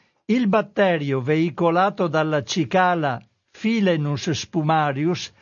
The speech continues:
detta anche sputacchina, quella che fa la,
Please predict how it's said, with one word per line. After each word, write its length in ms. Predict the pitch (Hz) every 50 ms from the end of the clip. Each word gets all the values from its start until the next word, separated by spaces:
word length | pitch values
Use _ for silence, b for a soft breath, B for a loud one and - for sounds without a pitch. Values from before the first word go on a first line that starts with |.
| b b b
detta 460 | b - 135 185 202 202 202 - 170 160
anche 400 | 160 180 196 196 202 196 170 135
sputacchina, 1200 | - - - - 202 220 185 - 190 160 120 - _ - 175 160 151 139 135 139 156 180 175 -
quella 260 | - 165 160 165 165
che 160 | 127 131 127
fa 220 | 113 - 165 160 156
la, 320 | 143 139 131 123 120 117